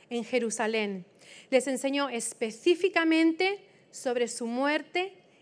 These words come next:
y su resurrección. Después de que Jesús preguntara a sus discípulos: "¿Y ustedes quién creéis que yo soy?", al escuchar la respuesta de Pedro, quien afirmó que Jesús era el Cristo de Dios,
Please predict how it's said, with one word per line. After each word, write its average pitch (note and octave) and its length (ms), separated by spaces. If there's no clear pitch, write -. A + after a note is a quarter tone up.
y D#4 140
su D#4 200
resurrección. A#3 1040
Después C#4 460
de F#4+ 140
que E4+ 100
Jesús F4 460
preguntara D4 480
a E4+ 40
sus E4 180
discípulos: C#4+ 680
"¿Y D4 220
ustedes F#4+ 480
quién F#4+ 360
creéis C#4 640
que G#3 240
yo G3+ 140
soy?", G3 460
al A#3 160
escuchar D4+ 600
la C4 120
respuesta C#4 520
de C4 100
Pedro, B3+ 420
quien G#3+ 220
afirmó A#3 500
que A#3 100
Jesús B3 400
era A#3+ 300
el G#3+ 240
Cristo C#4 400
de A3 160
Dios, D4+ 400